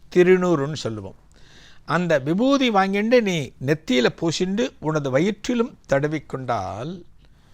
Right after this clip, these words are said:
வயிற்று வலி உனக்கு போயிடும்." முருகப்பெருமான் கனவுல சொல்றான் ராணிக்கு, ஆயக்குடி ஜமீன் ராணிக்கு கனவுல சொல்றான். இந்த அம்மா எவ்வளவோ பண்ணி பார்த்துட்டாங்க இல்லையா? இந்த பாத யாத்திரை சொல்றோமே, அதனுடைய மகத்துவத்தை பாருங்க.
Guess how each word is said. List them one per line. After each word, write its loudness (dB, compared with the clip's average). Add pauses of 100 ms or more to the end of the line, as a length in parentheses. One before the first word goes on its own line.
(480)
வயிற்று -6
வலி -6
உனக்கு -10
போயிடும்." -14 (380)
முருகப்பெருமான் -2 (120)
கனவுல 0
சொல்றான் -10 (180)
ராணிக்கு, -2
ஆயக்குடி -2 (120)
ஜமீன் -4 (180)
ராணிக்கு -2
கனவுல -4
சொல்றான். -16 (1080)
இந்த 6
அம்மா 6
எவ்வளவோ 4
பண்ணி 0
பார்த்துட்டாங்க 0
இல்லையா? -2 (1000)
இந்த -12 (100)
பாத -6
யாத்திரை -6
சொல்றோமே, -6
அதனுடைய -6
மகத்துவத்தை -2
பாருங்க. -4